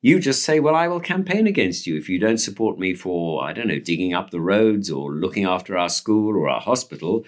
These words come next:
and you're not doing, you can campaign against that person."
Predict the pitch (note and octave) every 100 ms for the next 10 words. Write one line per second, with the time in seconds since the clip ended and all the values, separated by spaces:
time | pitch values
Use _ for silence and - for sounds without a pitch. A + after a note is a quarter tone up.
0 | - - - F#2 F#2+ G#2 G2+ G#2 A#2+ A#2
1 | B2 D#3 D3+ D3 C#3+ D3+ D3+ D3 C3+ C3+
2 | D3 - C3+ - E3 D#3+ C#2 A#1+